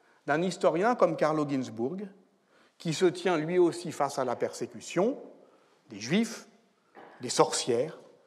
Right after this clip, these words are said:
ou de ses amis politiques injustement accusés. Tel est le sujet d'un de ses textes les plus fameux, Unus Testis, l'extermination des Juifs et le principe de réalité, qui est paru initialement en anglais, ça a son importance,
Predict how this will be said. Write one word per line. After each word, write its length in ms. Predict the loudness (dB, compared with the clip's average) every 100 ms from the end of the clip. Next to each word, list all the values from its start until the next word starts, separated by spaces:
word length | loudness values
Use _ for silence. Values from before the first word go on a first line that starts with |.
| _ _ 2
ou 120 | 4
de 120 | 4
ses 240 | 0 2
amis 220 | 4 2 -2
politiques 640 | -6 -8 -10 -12 -12 -20 _ -6
injustement 640 | -4 -4 -8 -10 -6 -4
accusés. 380 | -6 -10 -18 -20 _ _ _ _ _ _ _ _ _ _ -4
Tel 160 | 2 4
est 80 | 4
le 120 | 2
sujet 300 | 0 0 2
d'un 140 | 2
de 40 | -4
ses 120 | 0
textes 240 | 0 0
les 60 | -6
plus 140 | -8
fameux, 400 | -6 -2 -2 -2 -6 -20 -20 _ 0
Unus 400 | 2 2 0 -4
Testis, 580 | -6 -4 -6 -6 -10 -20 _ _ -20 -20 -2
l'extermination 640 | 0 4 4 4 2 2
des 140 | 2 0
Juifs 280 | 0 -2 0
et 40 |
le 80 | -2
principe 400 | -2 -4 -4 -2
de 80 | 0
réalité, 640 | 2 2 0 -2 -2 -2
qui 140 | -2
est 60 | -2
paru 340 | 0 0 0
initialement 720 | 0 -4 -2 -2 2 2 2
en 140 | -2 0
anglais, 400 | 0 4 4 4
ça 200 | 0 -4
a 80 | -4
son 200 | -4 -4
importance, 640 | -2 -2 0 -2 -2